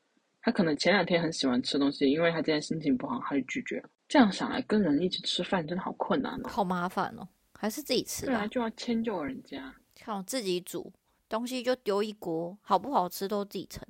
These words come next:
Speaker 2: 担，多么的棒啊！
Speaker 1: 我真的每一次煮饭都为洗碗洗锅表示烦恼，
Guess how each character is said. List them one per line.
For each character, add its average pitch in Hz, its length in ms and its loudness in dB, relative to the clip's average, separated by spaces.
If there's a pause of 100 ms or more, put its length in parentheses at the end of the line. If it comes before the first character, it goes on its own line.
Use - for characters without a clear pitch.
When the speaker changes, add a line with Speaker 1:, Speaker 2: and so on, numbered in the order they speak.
Speaker 2:
担， - 220 -12 (200)
多 180 100 -16
么 175 160 -10
的 - 100 -16
棒 196 140 -4
啊！ - 160 -16 (800)
Speaker 1:
我 190 120 2
真 208 140 6
的 214 80 8
每 165 200 4
一 151 60 -2
次 - 200 -4
煮 151 220 -2
饭 160 280 -2
都 185 140 2
为 185 180 2
洗 - 320 -2
碗 165 220 2
洗 - 260 -4
锅 147 340 0 (240)
表 131 180 0
示 - 160 0
烦 135 320 -4
恼， - 200 -8